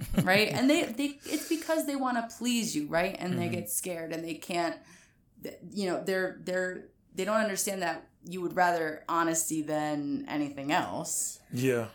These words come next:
Speaker 1: So,
Speaker 2: Um,
Speaker 1: so you're saying it's very important for, you know, coach, mentors, uh,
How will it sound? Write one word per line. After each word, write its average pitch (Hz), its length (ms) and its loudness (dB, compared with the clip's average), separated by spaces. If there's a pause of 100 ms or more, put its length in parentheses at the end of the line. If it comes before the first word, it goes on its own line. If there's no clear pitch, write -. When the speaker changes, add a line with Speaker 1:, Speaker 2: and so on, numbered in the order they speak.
(160)
Speaker 1:
So, 170 180 4
Speaker 2:
Um, 151 300 6
Speaker 1:
so 170 400 8
you're 143 220 0
saying 170 320 6
it's 131 160 2
very 160 320 6
important 131 640 0 (460)
for, 127 600 4 (520)
you - 140 -4
know, 123 140 0
coach, 151 500 8
mentors, 123 800 2 (260)
uh, 123 300 -2